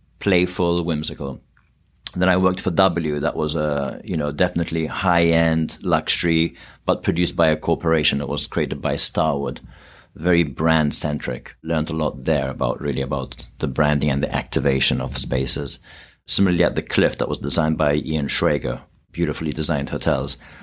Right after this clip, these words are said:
Then I came to the Mark Hopkins, and this place has been a legacy for ninety-seven years, and it looks and feels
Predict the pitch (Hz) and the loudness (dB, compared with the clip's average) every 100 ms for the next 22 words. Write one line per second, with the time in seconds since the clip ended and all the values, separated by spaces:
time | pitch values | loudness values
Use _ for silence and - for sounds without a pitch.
0 | - - - _ _ _ _ _ _ 120 | -20 -20 -20 _ _ _ _ _ _ 2
1 | 135 135 107 95 95 90 - 143 - 98 | 2 2 2 2 4 2 2 -2 0 -4
2 | 78 85 82 - _ _ _ _ _ _ | -2 -2 -2 -4 _ _ _ _ _ _
3 | _ _ 101 104 - 101 104 90 92 90 | _ _ -4 -2 0 2 2 0 0 2
4 | 92 87 - 87 98 104 104 113 113 120 | 2 2 0 0 0 0 2 0 2 2
5 | 120 156 - - - 101 95 101 - 110 | 2 2 0 -2 -4 -2 -2 0 -2 -2
6 | 92 - 123 85 82 - | -2 -4 -4 0 0 0